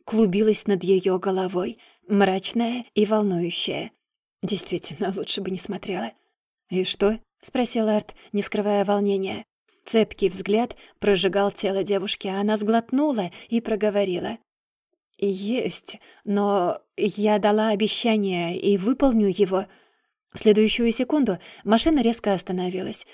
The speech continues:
Тина чудом не влетела в лобовое стекло. Арт удержал, не позволяя ей двинуться, притом так, что девушка и не заметила соприкосновения. Только сейчас. И оно обжигало. Ощущая боль своей пары,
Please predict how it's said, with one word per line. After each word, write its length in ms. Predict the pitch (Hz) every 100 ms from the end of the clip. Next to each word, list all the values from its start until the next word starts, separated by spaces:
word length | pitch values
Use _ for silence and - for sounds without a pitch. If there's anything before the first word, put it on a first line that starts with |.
| -
Тина 380 | - 214 208 202
чудом 400 | 185 - 254 190
не 80 | 185
влетела 480 | 175 190 - 214 185
в 40 |
лобовое 420 | 175 180 180 175 185
стекло. 440 | - 202 202 170 - - - -
Арт 300 | 214 196 180
удержал, 540 | 165 175 180 175 165 - -
не 120 | 208
позволяя 460 | 208 185 202 190 180
ей 240 | 185 202
двинуться, 540 | 180 190 190 - 208 - - _
притом 340 | 196 196 196
так, 200 | 208 233
что 240 | - 190 185
девушка 420 | 202 214 - 208
и 60 |
не 100 | 202
заметила 460 | 196 214 269 226 185
соприкосновения. 1000 | - 156 175 175 - 180 170 156 123 202 _ _ _ _ _
Только 260 | - 208 214
сейчас. 640 | 208 254 - 156 165 - _ _ _ _ _
И 80 | 220
оно 400 | 214 214 170 185
обжигало. 600 | 202 208 208 220 262 190 _ _ _ _ -
Ощущая 560 | 190 208 196 196 185
боль 240 | 175 220 262
своей 480 | - 208 202 196
пары, 440 | 185 202 180 175